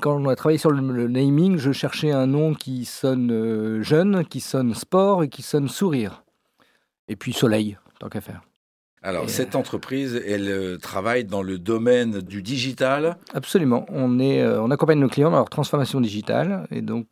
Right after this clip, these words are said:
Speaker 1: euh, à, à plusieurs niveaux. Euh, on travaille sur, euh, euh, d'abord le, le conseil, donc c'est, euh, comment faire, hein, euh, la réflexion. Ensuite, on, on travaille avec eux sur le,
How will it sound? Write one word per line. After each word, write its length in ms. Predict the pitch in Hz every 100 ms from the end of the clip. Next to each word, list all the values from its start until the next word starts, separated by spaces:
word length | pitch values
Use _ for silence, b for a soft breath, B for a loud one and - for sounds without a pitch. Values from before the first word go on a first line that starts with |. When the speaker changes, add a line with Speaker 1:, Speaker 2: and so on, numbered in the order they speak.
| 113
Speaker 1:
euh, 220 | 107 104
à, 240 | 98 101
à 20 | 101
plusieurs 400 | - 113 117 110
niveaux. 500 | 117 107 139 202 190
Euh, 100 | 147
on 140 | 143
travaille 380 | 110 117 117 117
sur, 340 | - 123 110
euh, 80 | 107 - B B B B B -
euh, 160 | 92 90
d'abord 420 | - 101 95 98
le, 140 | 95
le 120 | 98
conseil, 400 | 104 113 - 214
donc 220 | 160 113 -
c'est, 160 | 110
euh, 320 | 104 98 98
comment 240 | 101 98 -
faire, 320 | 151 180 190
hein, 320 | 117 143 165
euh, 720 | 127 104 123 120 127 - -
la 80 | 113
réflexion. 540 | 101 - 107 - 202 147
Ensuite, 420 | - - 139 -
on, 320 | 117 110 110
on 260 | - 101 110
travaille 440 | - 117 120 120
avec 300 | 117 107 -
eux 100 | 123
sur 380 | 120 - - 117
le, 200 | 107 101